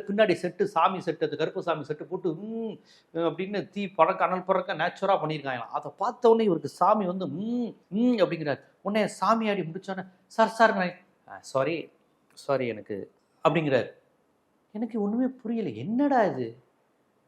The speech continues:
உலகமகா நடிப்புடா சாமிங்கிற மாதிரி. புஷ்பவன குப்புசாமி அவர்களே, மனசாட்சி தொட்டு சொல்லுங்க, எத்தனையோ தெய்வங்கள்,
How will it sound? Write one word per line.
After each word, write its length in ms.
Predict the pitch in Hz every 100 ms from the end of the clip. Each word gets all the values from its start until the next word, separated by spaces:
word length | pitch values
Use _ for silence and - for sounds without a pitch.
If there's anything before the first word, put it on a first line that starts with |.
| _ 156
உலகமகா 440 | 220 240 262 247 254 240
நடிப்புடா 440 | 196 220 220 202 196
சாமிங்கிற 460 | 185 190 185 180
மாதிரி. 240 | 160 160 131 _ _ _ _ _ _ _ -
புஷ்பவன 380 | 165 165 240 220
குப்புசாமி 440 | 190 190 196 180
அவர்களே, 420 | 170 165 180 240
மனசாட்சி 440 | 254 160 180 220 196
தொட்டு 200 | 220 233
சொல்லுங்க, 400 | 220 202 202 220
எத்தனையோ 480 | 143 - 190 214 226
தெய்வங்கள், 600 | 190 202 208 202 214